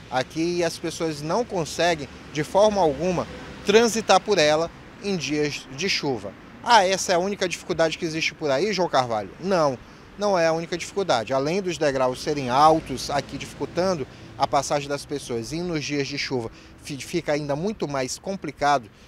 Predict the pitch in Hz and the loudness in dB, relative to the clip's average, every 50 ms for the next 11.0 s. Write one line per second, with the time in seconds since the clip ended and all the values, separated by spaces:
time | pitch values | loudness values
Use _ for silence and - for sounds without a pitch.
0 | - - - - - 135 123 113 131 131 135 127 117 - - - 160 190 190 - | -20 -20 -20 -6 -4 -4 -4 -4 -4 0 0 0 0 -2 -4 -2 0 0 0 0
1 | - 165 139 135 123 120 123 123 117 107 110 - - - - - - - - 175 | -2 -4 0 2 2 4 4 2 2 0 -6 -12 -12 -20 -20 -20 -16 -10 -8 -8
2 | - - 175 151 151 156 - - 170 156 147 - - 160 - - - 190 196 226 | -4 0 0 0 0 -2 -4 -2 -2 -2 -2 -4 -10 -12 -12 -6 -4 -2 -2 -2
3 | 247 - - 170 156 - - 147 120 127 160 170 151 - - - - - - 120 | -2 -2 -2 -4 -4 -4 -8 -10 -6 -4 -4 -6 -6 -6 -14 -20 -20 -16 -8 -6
4 | 135 143 143 - 143 131 - 139 131 - - 147 139 - 135 123 127 123 123 123 | -6 -6 -4 -6 -6 -4 -2 -4 -4 -4 -4 -10 -8 -8 -6 -2 -2 -2 0 0
5 | 123 120 123 147 185 214 202 - 151 - - - 143 151 151 127 - - - - | -2 -4 -4 -4 -6 -6 -4 -6 -6 -8 -4 2 4 4 4 4 2 -6 -6 -6
6 | - - - - - - - - - 160 170 190 196 - - - 165 147 165 175 | -10 -18 -20 -20 -20 -20 -20 -18 -8 0 0 0 0 0 -2 -2 0 0 0 -2
7 | 175 170 147 139 165 170 156 147 202 233 - - 202 151 139 135 - - - - | -2 -4 -4 -2 -2 -2 -2 -2 -4 -6 -2 -2 -2 -2 -2 -4 -4 -6 -8 -10
8 | - 127 135 131 - - - 226 254 254 226 214 - - 185 - 160 143 139 156 | -6 -6 -6 -6 -6 -8 -6 -4 0 0 0 0 0 -2 -6 -4 -2 -2 0 -2
9 | 160 - - - - - - - - - - 120 135 135 131 127 120 131 139 151 | -2 -6 -10 -12 -18 -20 -20 -20 -20 -20 -6 -2 0 2 2 0 -2 -4 -6 -4
10 | 156 151 151 156 147 - 165 151 147 - 151 147 131 123 127 135 135 - - | -4 -2 -4 -6 -8 -4 -6 -6 -6 -6 -10 -10 -4 -4 -4 -4 -4 -8 -14